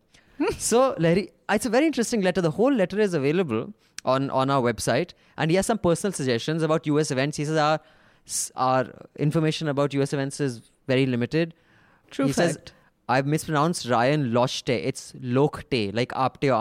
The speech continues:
Speaker 1: Amte from Marathi surname. On this, I will say in my defense, Lahiri Saab, why the fuck should I know what Americans sound like? I know what Apte sounds like, I know what Trehan is, I know what Rangarajan is. I can even say Varadarajan Mudaliyar. I don't give a fuck if I can't say Lochte or Lokte.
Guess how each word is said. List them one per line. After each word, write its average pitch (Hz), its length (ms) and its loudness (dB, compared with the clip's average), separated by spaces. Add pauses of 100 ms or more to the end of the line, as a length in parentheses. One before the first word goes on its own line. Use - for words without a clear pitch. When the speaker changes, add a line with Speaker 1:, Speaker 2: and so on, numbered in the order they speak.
Speaker 1:
Amte 107 280 -6
from 120 160 -8
Marathi 110 300 -2
surname. 98 340 -12 (380)
On 160 160 0
this, 214 180 0
I 180 120 4
will 185 160 2
say 190 160 -2
in 175 80 0
my 180 100 2
defense, 160 360 -4
Lahiri 147 320 0
Saab, 175 240 0 (420)
why 143 160 2
the 185 100 0
fuck - 240 -4
should 185 140 0
I 170 60 2
know 160 80 2
what 160 120 0
Americans 139 440 -2
sound 104 200 -4
like? 104 180 -6
I 143 140 0
know 175 120 2
what 170 100 2
Apte 131 300 -2
sounds 143 180 -4
like, 143 120 -2
I 147 40 -6
know 151 60 -2
what 151 140 -6
Trehan 131 280 -6
is, 127 60 -8
I 131 80 0
know 139 100 -4
what 131 40 -6
Rangarajan 131 440 0
is. 151 140 0 (200)
I 160 100 -2
can 165 140 -2
even 170 140 2
say 185 100 0
Varadarajan 147 540 2
Mudaliyar. 120 480 -2 (960)
I 143 60 -2
don't 165 80 -2
give 165 100 0
a - 20 -6
fuck 151 220 -4
if 143 60 -8
I 131 60 -2
can't 123 200 -4
say 123 100 -10
Lochte 117 400 -6
or 117 60 -2
Lokte. 113 440 -6